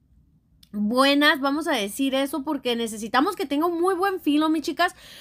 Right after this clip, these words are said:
porque si no tienen buen filo, lo único que vamos a hacer es que lastimar la piel de la persona y pues no queremos eso, lo que queremos es que tenga buen filo para que cuando tú hagas tu corte, de verdad <laughs> corte la piel y no la muerda.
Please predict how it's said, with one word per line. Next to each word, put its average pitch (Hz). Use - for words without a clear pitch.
porque 302
si 294
no 277
tienen 330
buen 311
filo, 294
lo 285
único 277
que 277
vamos 247
a 247
hacer 240
es 254
que 269
lastimar 226
la 202
piel 240
de 247
la 262
persona 349
y 285
pues 269
no 240
queremos 294
eso, 302
lo 247
que 214
queremos 226
es 277
que 285
tenga 285
buen 285
filo 302
para 247
que 208
cuando 196
tú 262
hagas 285
tu 226
corte, 262
de 262
verdad 214
<laughs> -
corte 302
la 240
piel 247
y 226
no 214
la 240
muerda. 196